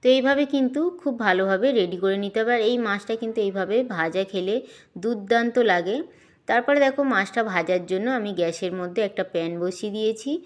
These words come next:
ওই প্যানের মধ্যে আমি সাদা তেল দিয়ে দিলাম, তোমরা চাইলে সর্ষের তেল দিয়েও ভাজতে পারো। তো সাদা তেলটা আমি গরম হয়ে যাওয়ার পরে আমি মাছটা দিয়ে দিলাম।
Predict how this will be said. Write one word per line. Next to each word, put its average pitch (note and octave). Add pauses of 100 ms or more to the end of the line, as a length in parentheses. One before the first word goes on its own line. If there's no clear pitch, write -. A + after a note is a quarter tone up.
(260)
ওই A3+
প্যানের A#3+
মধ্যে A#3+
আমি B3
সাদা E3+
তেল F#3
দিয়ে G3+
দিলাম, G#3+ (140)
তোমরা A3
চাইলে G#3+
সর্ষের F3
তেল F#3
দিয়েও G#3
ভাজতে G#3
পারো। A#3 (500)
তো -
সাদা B3+
তেলটা B3+
আমি B3
গরম F#3+
হয়ে G3
যাওয়ার G#3+
পরে F3
আমি F3+
মাছটা E3+
দিয়ে F3+
দিলাম। G#3+